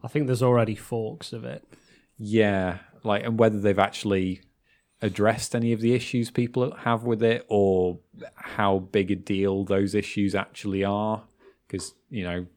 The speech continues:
Speaker 2: sometimes you find weaknesses in things that can only really be exploited in very specific circumstances. So, yes, technically there's a fault with it, but it's not actually gonna do anybody any harm.
Speaker 1: Mm.
Speaker 2: Um,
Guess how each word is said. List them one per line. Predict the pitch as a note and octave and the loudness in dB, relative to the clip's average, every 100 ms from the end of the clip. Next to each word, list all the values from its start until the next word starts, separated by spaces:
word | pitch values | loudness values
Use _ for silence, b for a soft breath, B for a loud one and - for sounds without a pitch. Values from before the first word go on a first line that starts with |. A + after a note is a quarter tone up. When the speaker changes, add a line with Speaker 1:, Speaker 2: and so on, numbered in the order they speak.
| - | -8
Speaker 2:
sometimes | - G2 F2 F2 | -6 -4 -6 -6
you | F2 | -6
find | F#2 F2+ F#2 | -6 -6 -4
weaknesses | F#2 G#2 F2+ - E2+ | -8 -10 -10 -8 -8
in | F2 | -10
things | E2 A2 E2+ E2+ E2+ - | -6 -6 -6 -10 -12 -12
that | G#2 G2 - - | -8 -8 -8 -12
can | - G2+ | -4 -2
only | G2+ G2 F#2+ | -2 -2 0
really | F#2+ F#2+ F#2+ | 0 0 -2
be | F2+ | -2
exploited | F#2 - - G2 G2 - G2 | -4 -6 -6 -2 -2 -2 -6
in | F#2+ | -2
very | F2+ F2+ | -2 -2
specific | - - - F2 - - | -6 -10 -8 -8 -12 -8
circumstances. | F#2 F2 - F2+ - F2 E2+ - F2 | -4 -4 -6 -12 -8 -10 -10 -12 -12
So, | - E2+ E2 | -10 -10 -10
yes, | - F#2 F#2 - | -8 -6 -6 -10
technically | - E2+ F2+ F2 F2 | -8 -8 -8 -12 -10
there's | E2+ E2+ | -10 -10
a | E2 | -10
fault | - F#2 G2 | -4 -2 -2
with | F#2 F2+ | -6 -6
it, | F2 | -6
but | F2 - | -8 -10
it's | - - | -12 -12
not | F#2 | -10
actually | E2 - - F#2 | -10 -14 -14 -12
gonna | F2 E2+ | -10 -8
do | E2+ E2+ | -8 -8
anybody | E2+ E2 F2 F2 | -8 -10 -8 -8
any | E2+ E2+ | -10 -8
harm. | F2 F2 F2 B B | -8 -6 -8 B B
Speaker 1:
Mm. | A#2 G#2+ G#2+ B _ - | -12 -12 -12 B _ -6
Speaker 2:
Um, | G2+ F#2+ F#2 F2+ F#2 | -2 -2 -2 -6 -10